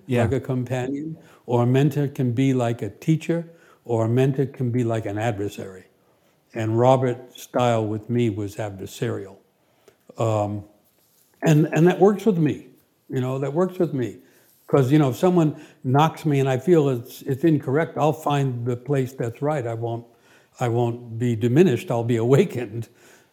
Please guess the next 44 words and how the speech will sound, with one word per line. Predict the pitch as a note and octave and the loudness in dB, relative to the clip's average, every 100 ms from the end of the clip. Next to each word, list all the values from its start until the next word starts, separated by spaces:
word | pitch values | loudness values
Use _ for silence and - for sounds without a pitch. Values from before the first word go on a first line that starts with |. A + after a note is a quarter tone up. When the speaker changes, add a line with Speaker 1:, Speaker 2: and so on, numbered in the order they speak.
| _ _ _ - | _ _ _ 2
Speaker 2:
Uh, | C#3 B2+ B2 | 4 4 2
but | A#2 D3 C#3+ - - - | 4 4 4 -2 -16 -2
there | C#3+ | 0
was | D3 C#3+ | 2 4
something | F3+ - C3+ C3+ | 2 4 2 2
missing | D3+ - C3 | 0 0 0
in | A#2+ A2+ | 0 -2
the | G#2+ | -2
work, | B2+ B2 G#2+ | 0 -2 -6
I | G#2 | -10
thought. | - G#2 G#2+ - _ _ _ _ - | -12 -18 -20 -20 _ _ _ _ -8
And | A#2 | -4
I | A#2+ | -2
had | A#2 A2+ | -4 -6
found | B2+ A#2+ A#2 A2 - | -4 -2 -2 -6 -10
some | - A2+ G#2+ | -10 -10 -10
things | - B2+ A2 | -6 -6 -4
that | A2+ | -6
James | - A#2+ G#2 | -8 -8 -8
Hillman | A#2 A2 G#2 G#2+ | -12 -12 -12 -14
was | G#2 | -10
doing. | - G#2+ G#2 _ _ _ _ _ _ | -8 -8 -12 _ _ _ _ _ _
So | - | -4
I | A2+ | -2
invited | A2 G2+ A#2+ A2 G#2 | -2 -2 -2 -2 -4
him. | - D#3+ D3 G#2 G#2+ _ _ _ _ _ _ - - | 0 2 2 0 -10 _ _ _ _ _ _ -18 -2
So | B2 | 4
that's | C#3 C#3+ | 4 4
interesting, | D3 C#3+ A#2+ - G#2 | 2 0 -2 -6 -10
'cause | A2 A2+ | -6 -2
I | B2 | 0
invited | C3 A#2+ B2 A2+ G#2 | 0 0 -2 -2 -4
him | C3+ B2+ | -4 -4
to | A2+ | -4
come | A#2 A#2 | -4 -4
into | A#2+ A2+ | -4 -4
work | A2 A#2 A2+ | -6 -6 -4
we | A#2+ D3+ | 0 0
were | C3+ | 0
doing, | G#2+ G#2+ G#2 - _ _ | -2 -4 -6 -12 _ _
but | A2+ | -4
then | G#2+ A#2 | -2 0
he | A#2+ | 0
became | A2 G#2 A#2 G#2+ | -2 -8 -10 -10